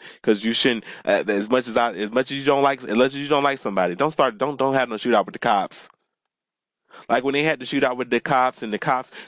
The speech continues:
talking about they claimed to see a sniper on the roof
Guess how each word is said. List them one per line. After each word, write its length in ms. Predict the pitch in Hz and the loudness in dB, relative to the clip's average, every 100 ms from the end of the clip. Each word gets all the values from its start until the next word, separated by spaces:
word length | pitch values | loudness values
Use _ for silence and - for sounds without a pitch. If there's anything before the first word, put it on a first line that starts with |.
| - | -4
talking 140 | 135 | 0
about 160 | 123 113 | 2 2
they 80 | |
claimed 300 | 123 139 127 | -2 -2 -2
to 40 | 117 | -2
see 180 | - 113 | 0 0
a 60 | |
sniper 440 | 101 127 127 127 113 | 0 0 -2 0 0
on 140 | 104 | 0
the 60 | 92 | -2
roof 480 | 107 143 135 123 | 2 4 4 2